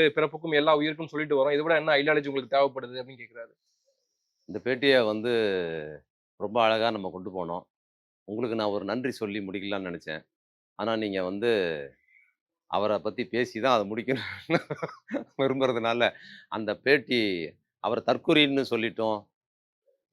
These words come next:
Speaker 2: இன்னொன்னு அவர் திரும்பி திரும்பி அவங்க கட்சிக்காரங்களை வந்து தொண்டர்களா, ரசிகர்கள்லாம் தற்குறி, தற்குறின்னு சொல்லிட்டோம்னு சொல்றாங்க. ஆனா உண்மை அது அல்ல. அவங்க தொண்டர்களையோ அவங்க க-, அவங்க கட்சி ரசிகர்களையோ நம்ம தற்குறின்னு சொல்லல, அவரை தான் தற்குறின்னு சொல்றோம்.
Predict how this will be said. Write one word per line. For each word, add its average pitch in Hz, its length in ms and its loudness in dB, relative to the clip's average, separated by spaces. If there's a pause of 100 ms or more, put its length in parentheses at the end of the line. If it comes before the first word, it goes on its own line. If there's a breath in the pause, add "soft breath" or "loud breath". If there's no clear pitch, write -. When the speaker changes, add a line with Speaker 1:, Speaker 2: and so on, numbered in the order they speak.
(500)
Speaker 2:
இன்னொன்னு 123 300 0
அவர் 107 200 2
திரும்பி 107 260 -8
திரும்பி 113 340 -2 (100)
அவங்க 92 320 -2
கட்சிக்காரங்களை 113 640 2
வந்து 104 240 -4
தொண்டர்களா, 104 460 0
ரசிகர்கள்லாம் 104 560 -6
தற்குறி, 104 320 -6
தற்குறின்னு 98 500 -8
சொல்லிட்டோம்னு 90 380 -12
சொல்றாங்க. 80 440 -10
ஆனா 117 180 -4
உண்மை 131 320 -4
அது 101 220 -4
அல்ல. 101 200 -4 (640)
அவங்க 98 220 -4
தொண்டர்களையோ 107 600 0 (300)
அவங்க 98 320 -6
க-, 92 220 0
அவங்க 90 240 -4 (160)
கட்சி - 360 -6
ரசிகர்களையோ 107 580 0
நம்ம 104 180 -8
தற்குறின்னு 107 480 -8
சொல்லல, 92 300 -8
அவரை 151 260 4
தான் 190 240 2
தற்குறின்னு 143 440 -6
சொல்றோம். 95 280 -12